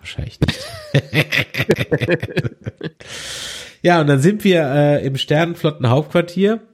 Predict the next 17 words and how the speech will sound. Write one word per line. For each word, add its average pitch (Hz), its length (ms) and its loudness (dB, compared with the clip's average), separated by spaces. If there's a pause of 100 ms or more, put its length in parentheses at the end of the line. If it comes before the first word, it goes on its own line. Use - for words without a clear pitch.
(500)
Sag 165 200 -2
mal, 175 320 2
äh, 147 180 4
das 131 180 2
wurde 190 200 4
ich 160 80 -2
auch 143 160 2
per 127 180 4
WhatsApp 185 360 2
schon 120 260 0
gefragt. 104 540 2
Wo 147 120 6
ist 123 160 2
eigentlich 139 800 0
Admiral 113 520 2
Vance? 85 560 -4 (3250)
Genau. 113 380 2